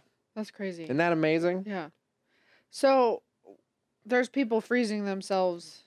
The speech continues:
Speaker 1: now?
Speaker 2: Right now. Like, you could, we could probably find a website and sign up for it. I'm sure it's, like, twenty-five grand or something crazy like that. But
Speaker 1: Th-,
Speaker 2: yeah.
Speaker 1: what do they do? How do they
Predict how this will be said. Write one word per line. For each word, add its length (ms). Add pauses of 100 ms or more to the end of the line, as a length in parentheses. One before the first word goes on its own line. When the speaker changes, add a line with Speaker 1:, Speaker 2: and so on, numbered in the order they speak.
Speaker 1:
now? 200
Speaker 2:
Right 200
now. 360
Like, 260
you 200
could, 420
we 140
could 160
probably 220
find 260
a 40
website 440
and 120
sign 220
up 160
for 220
it. 100 (240)
I'm 140
sure 200
it's, 100
like, 160
twenty-five 520
grand 360
or 40
something 280
crazy 320
like 220
that. 300 (880)
But 80
Speaker 1:
Th-, 80
Speaker 2:
yeah. 220
Speaker 1:
what 180
do 80
they 180
do? 360 (120)
How 140
do 80
they 80